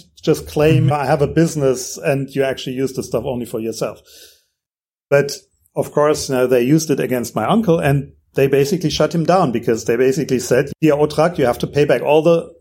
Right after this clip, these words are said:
Speaker 1: tax, you know, deductions that, that you took while developing this technology, because it's not a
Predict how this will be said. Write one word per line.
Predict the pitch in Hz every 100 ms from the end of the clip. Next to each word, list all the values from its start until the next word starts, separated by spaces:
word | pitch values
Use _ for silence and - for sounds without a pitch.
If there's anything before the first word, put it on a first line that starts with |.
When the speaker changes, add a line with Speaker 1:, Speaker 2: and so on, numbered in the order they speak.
| -
Speaker 1:
tax, | - 160 - - - _ _ _
you | 131
know, | 127
deductions | 123 120 110 - 113 127 - - - - _ _
that, | 123 120 120 - -
that | 127
you | 120 135
took | - 143 -
while | 120 120 127
developing | 127 127 123 123 113
this | 113 -
technology, | 101 110 110 107 110 -
because | 95 123 107
it's | 117 -
not | 110
a | 110 107